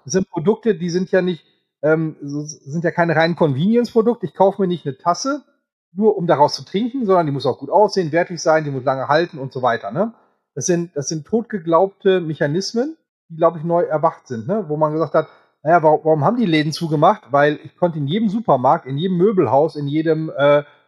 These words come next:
was weiß ich, beliebig, äh, mal den Einheitsbrei für sehr, sehr wenig Geld kaufen, ne?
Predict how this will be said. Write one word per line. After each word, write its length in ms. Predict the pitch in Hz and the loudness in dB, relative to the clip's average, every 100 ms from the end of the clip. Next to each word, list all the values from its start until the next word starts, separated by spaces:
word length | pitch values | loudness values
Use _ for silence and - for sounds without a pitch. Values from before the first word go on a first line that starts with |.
| _ | _
was 140 | 139 | -8
weiß 80 | 147 | -8
ich, 180 | 165 - | -10 -8
beliebig, 500 | 147 165 180 202 - | -4 -2 -2 -2 0
äh, 300 | 156 160 160 131 160 | 4 4 4 -2 -2
mal 140 | 165 | 0
den 120 | 170 | 2
Einheitsbrei 680 | 151 156 160 160 - 143 165 | 0 2 0 -2 0 2 2
für 120 | - | 0
sehr, 200 | 135 160 | -2 0
sehr 160 | 160 151 | 0 -2
wenig 220 | 156 151 | -4 -2
Geld 200 | 160 160 | -2 -2
kaufen, 320 | - 104 - | -4 -4 -4
ne? 180 | 123 208 | -8 -8